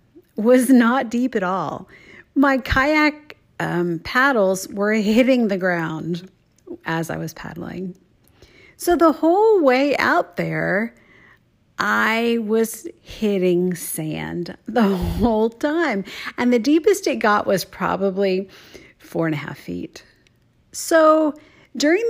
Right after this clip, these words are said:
that time that I was f-, kind of freaking out in my head, "Oh my gosh, what if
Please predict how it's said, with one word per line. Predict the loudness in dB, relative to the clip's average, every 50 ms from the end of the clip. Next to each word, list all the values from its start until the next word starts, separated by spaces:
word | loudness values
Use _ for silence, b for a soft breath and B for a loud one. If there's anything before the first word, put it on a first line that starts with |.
| 0 0
that | -2 -4
time | -6 -4 -4 -2 0 0 0 0 -2 -2 -2
that | 0 0 0
I | 0 0 0 0
was | 0 0 0 0 0 0 -4 -6 -12 -16 _ _
f-, | -20 -20 -20 -20 _ _ _
kind | -10 -8 -8 -6 -4 -4 -4
of | 0
freaking | 0 0 0 0 0 -2 0
out | 0 -2 -4
in | -4 -4
my | -4 -6
head, | -6 -6 -4 -2 -2 -2 -2
"Oh | -2 -2 -2 0
my | 0 0 0
gosh, | 0 0 2 2 2 0 0 -2 -6 -8
what | -6 -4 -4 -2 0
if | -2 -2 -2 -6 -12